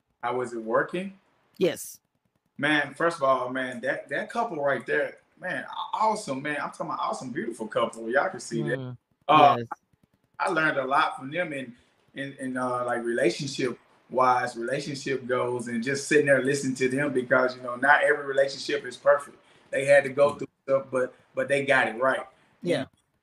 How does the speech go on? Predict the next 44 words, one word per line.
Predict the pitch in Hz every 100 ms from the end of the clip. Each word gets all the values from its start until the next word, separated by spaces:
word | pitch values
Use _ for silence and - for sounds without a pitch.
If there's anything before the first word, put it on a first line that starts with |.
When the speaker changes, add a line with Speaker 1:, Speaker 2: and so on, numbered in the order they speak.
| _
Speaker 1:
listening | 151 147 139 135
to | 131 135
them, | 139 143 131
man, | 131 127
I'm | 139
like, | 139 113 107
"Wow." | 120 131 - - _ _ _ _ _ _ _ -
<laughs> | 151 - _ _ _ - - - -
Speaker 2:
That's | 180 190
the | 190
dream. | 165 196 196 180
That's | 185
the | 185
dream | 175 180 196
right | 180 165 156
there. | 180 160 143 - _
Uh, | 233 254
there's | 247
one | 220 294
more | 311
question | 269 262 240 226
that |
somebody | 190 233 226 214 202 190 185 _ _ _ _ _ _ _ _ _
asked, | 202 208 190 - - -
and | 214
this | 311
is | -
the | 233
question | 262 226
I | 220
think | 208 196
I |
asked | 190
you | 185
behind | 185 185
the | 175
scenes. | - 208 185 175
I'm |
gonna | 180
let | 180 170
you | 165
answer | 160 156
it | 156
here. | 185 170 156